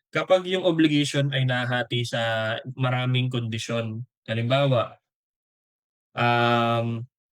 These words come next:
let's say si A, ito ay sa minor, ah, ah, sa partial. Okay, ito yung example to. Halimbawa, si A, B, and C, may obligation magbigay ng nine thousand. Okay? Tapos, sabi dun sa kasunduan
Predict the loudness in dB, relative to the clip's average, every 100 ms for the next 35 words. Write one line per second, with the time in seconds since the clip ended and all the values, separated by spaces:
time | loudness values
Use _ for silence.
0 | _ _ _ -2 0 0 0 2 2 2
1 | 2 2 2 -4 -8 -4 -2 0 -2 -2
2 | -2 -2 -4 -8 _ -6 -2 0 0 0
3 | -2 -4 -6 -6 -4 -4 -4 -10 _ _
4 | -16 -10 -8 -6 -8 -8 -10 -10 -12 -10
5 | -12 _ -6 0 2 2 2 2 4 4
6 | 2 2 -2 -2 -4 -4 _ _ _ _
7 | _ -6 0 2 2 2 4 4 4 2
8 | 0 0 0 0 2 0 -2 -4 -4 -4
9 | -8 -8 -8 -10 -10 -16 _ _ _ _
10 | _ -2 2 2 0 -14 _ _ _ _
11 | -2 0 2 0 0 0 2 4 4 2
12 | -2 -2 0 2 2 2 2 0 -2 -8